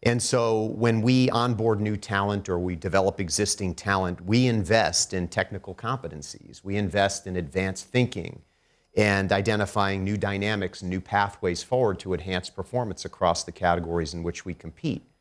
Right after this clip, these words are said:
So, y-, you know, most innovative companies will say, "The innovation's in our product." And certainly innovation shows up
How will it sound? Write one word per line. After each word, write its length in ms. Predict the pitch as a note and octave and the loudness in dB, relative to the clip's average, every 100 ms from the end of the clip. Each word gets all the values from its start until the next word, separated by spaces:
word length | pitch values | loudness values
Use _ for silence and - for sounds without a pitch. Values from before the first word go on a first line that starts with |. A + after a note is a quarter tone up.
| _ _ _ _ _ | _ _ _ _ _
So, 600 | - - A#2+ A2+ A2+ - _ - | 0 2 4 2 0 -4 _ -10
y-, 80 | C#3+ | -4
you 280 | C#3+ D3 | 2 4
know, 120 | B2+ A#2 | 6 6
most 360 | C3 C#3+ - | 4 2 2
innovative 540 | D3 B2+ G#2 A2 G2+ - | 4 4 6 4 2 0
companies 460 | A2 G#2+ A2 F#2 | -2 -2 -4 -4
will 100 | F#2+ | -4
say, 320 | - G#2 G2 | -2 0 0
"The 140 | F#2+ D#3 | 2 0
innovation's 600 | C#3 G2 B2+ B2+ G#2 F#2+ | 0 2 2 2 2 2
in 120 | G#2+ | 2
our 100 | D#2+ | 2
product." 680 | D#2+ - F#2 D#2+ - - - _ | 0 0 0 0 -8 -16 -16 _
And 300 | G#2+ G#2+ A2 | -4 -2 -2
certainly 480 | - - D#3+ C3+ A#2 | 0 2 2 2 2
innovation 460 | A2 G2 G2 - F2+ | 2 4 4 2 -4
shows 400 | - F#2+ E2 G2 | 0 0 2 2
up 300 | G#2+ - | 2 0